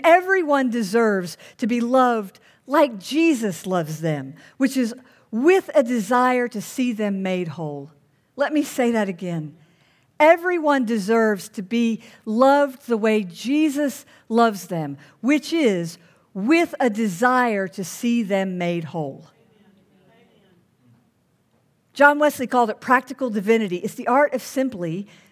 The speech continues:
doing all the good you can, in all the ways you can, for all the people you can, for as long as you can.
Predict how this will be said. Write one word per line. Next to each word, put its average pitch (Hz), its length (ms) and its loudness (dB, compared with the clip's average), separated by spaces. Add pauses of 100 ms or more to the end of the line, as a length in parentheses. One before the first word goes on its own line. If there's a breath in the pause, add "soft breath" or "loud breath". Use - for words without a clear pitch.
(100 soft breath)
doing 190 640 -2 (540 soft breath)
all 302 260 6
the 311 140 -6
good 226 260 -2
you 180 160 -6
can, 165 540 -6 (260 soft breath)
in 214 160 -2
all 320 320 6
the 330 100 -6
ways 202 360 0
you 170 100 -8
can, 160 480 -6 (180 loud breath)
for - 220 -2
all 320 260 6
the 320 120 -4
people 254 360 -4
you 175 200 -6
can, 170 480 -6 (180 loud breath)
for 262 160 0
as 233 180 2
long 233 460 0
as 175 160 -6
you 170 60 -8
can. 151 500 -14